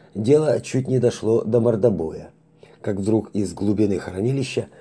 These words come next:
прибежал десантник, которого оставляли охранять труп Сияющей. «Сэр!» — дрожащим от страха голосом доложил он комвзвода. «Там что-то есть, сэр!» «Где?» —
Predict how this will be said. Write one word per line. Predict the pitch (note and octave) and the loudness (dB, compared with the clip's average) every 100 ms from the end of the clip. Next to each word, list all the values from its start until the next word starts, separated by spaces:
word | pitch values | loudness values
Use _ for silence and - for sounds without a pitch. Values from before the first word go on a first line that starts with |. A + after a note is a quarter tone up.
| - _ | -20 _
прибежал | C3 C#3 D3 F3 | 0 4 4 4
десантник, | D3 C3 A2+ G2 - F#2+ - | 2 0 0 0 -2 -12 -14
которого | - F#2 G2+ F#2+ F#2+ | -10 -2 0 0 -2
оставляли | - - - F2 A2 B2+ | -6 -10 -6 -2 0 -2
охранять | B2 G2+ G2 G2 G#2 G#2+ - _ | -4 -6 -4 -2 -2 -4 -10 _
труп | - F2 | -10 -10
Сияющей. | - G#2 F2+ E2 - - - - _ _ _ _ - - - - | -10 -12 -10 -10 -12 -16 -20 -20 _ _ _ _ -20 -20 -20 -10
«Сэр!» — | - - E3+ C3 - - _ - | -2 2 4 2 -2 -12 _ -4
дрожащим | G#2+ C3 B2 A#2 A#2 A2+ | 2 4 4 2 0 -2
от | - | -4
страха | - A2 G2 | -6 -6 -4
голосом | - B2+ B2+ - B2 - | 0 2 4 0 -4 -4
доложил | B2 B2+ A#2+ G2+ A#2 A2 | 2 4 4 4 2 0
он | A2 | -2
комвзвода. | A2+ G#2+ F#2 F#2+ E2 - - - _ | -4 -6 -6 -10 -10 -14 -20 -20 _
«Там | - D#3+ D#3+ | -2 0 -2
что-то | - - F3 F3+ | -6 -4 0 2
есть, | F#3 F#3 C3+ - - - | 4 4 2 -2 -6 0
сэр!» | C#3+ A#2 - _ _ _ _ _ _ - | 0 0 -6 _ _ _ _ _ _ -12
«Где?» — | F2 A#2+ C#3+ C3 - | -6 -2 2 2 0